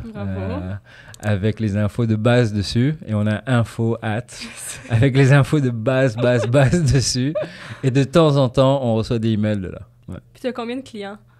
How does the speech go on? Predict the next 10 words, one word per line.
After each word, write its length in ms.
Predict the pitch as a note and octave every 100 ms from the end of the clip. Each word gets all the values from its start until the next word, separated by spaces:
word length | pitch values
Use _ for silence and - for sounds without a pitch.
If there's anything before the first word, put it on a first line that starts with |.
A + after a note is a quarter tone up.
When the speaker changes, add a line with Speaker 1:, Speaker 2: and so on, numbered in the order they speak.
| _ _ _ _ _ _ _ _ _ _ _ _ - -
Speaker 2:
Waouh. 220 | F2+ D#2+ - _
Speaker 1:
C'est 200 | - -
beau. 60 | G#2+
Speaker 2:
Euh, 800 | G2 F#2+ F#2+ F#2+ F#2+ F#2+ F#2+ F#2 G#2 _ _ _
peut-être 240 | A3 A3
une 180 | D3+ F#2+
trentaine, 1080 | - - - D3+ D#3+ - - F3+ G3+ F#3+ F3+
trente 340 | - - G3+ D#3
à 100 | -
trente-cinq. 500 | - C3+ - E3+